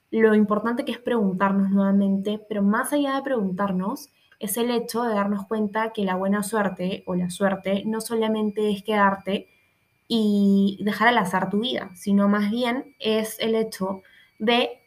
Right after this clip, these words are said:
que tienes que hacer algo para que eso pase, tienes que estar preparado para que cuando esa oportunidad aparezca, tú sepas tomarla y tú sepas identificarla. Y que lo que nos dice es que al final hay una ecuación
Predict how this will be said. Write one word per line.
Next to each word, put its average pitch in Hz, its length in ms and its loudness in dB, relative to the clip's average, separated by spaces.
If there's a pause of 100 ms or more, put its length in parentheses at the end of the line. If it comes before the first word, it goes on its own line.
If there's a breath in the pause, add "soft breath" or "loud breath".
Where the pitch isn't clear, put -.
(140)
que 208 440 2
tienes 233 220 -4
que 233 80 -6
hacer 214 220 -2
algo 202 400 0
para 196 240 -2
que 190 240 -2
eso 196 180 -4
pase, 196 260 -2
tienes 202 200 -2
que 196 80 -8
estar 196 200 -4
preparado 190 840 2
para 185 260 -2
que 180 140 -6
cuando 185 280 -2
esa 202 140 -4
oportunidad 196 540 -2
aparezca, 196 720 -4
tú 202 100 -8
sepas 196 760 -2
tomarla 185 440 0
y 180 80 -14
tú 180 120 -16
sepas 208 420 -4
identificarla. 185 960 -2 (680 loud breath)
Y 208 160 -4
que 202 520 2
lo 196 100 2
que 190 80 -2
nos 196 160 0
dice 226 520 -2
es 196 200 -4
que 220 180 -2
al 214 120 2
final 190 260 -4
hay 196 160 2
una 196 160 4
ecuación 208 640 -2